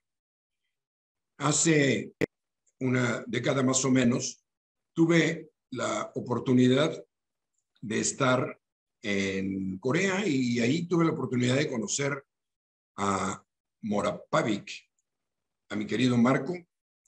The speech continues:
eh, chileno, con quien hemos hecho un buen equipo de trabajo, aunque la distancia sea grande, pero, eh, ahora con la pandemia se detuvo todo lo que veníamos trabajando.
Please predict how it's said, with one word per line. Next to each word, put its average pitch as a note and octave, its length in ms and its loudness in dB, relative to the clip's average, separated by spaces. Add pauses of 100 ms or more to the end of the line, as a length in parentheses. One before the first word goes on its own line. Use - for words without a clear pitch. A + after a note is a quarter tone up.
(440)
eh, G#2 540 -2
chileno, F3+ 680 0 (440)
con G#2+ 200 -6
quien B2 580 0
hemos C#3 280 -2
hecho C3 460 -2 (460)
un C3+ 640 -2
buen D3 140 4
equipo C3+ 420 -2
de G#2+ 100 -2
trabajo, A#2 520 -4
aunque G#2+ 240 -6
la G#2 120 -4
distancia A#2+ 480 -4
sea A#2 180 -4
grande, A#2+ 360 -4
pero, - 360 -8 (420)
eh, G2+ 380 -2
ahora A#2+ 340 -2
con G#2 140 -6
la F2+ 120 -6
pandemia A2 640 -2 (460)
se G#2 180 -6
detuvo B2+ 540 -2
todo B2+ 220 -2
lo A2+ 120 -2
que G2+ 100 -4
veníamos A2+ 380 0
trabajando. C3+ 640 -6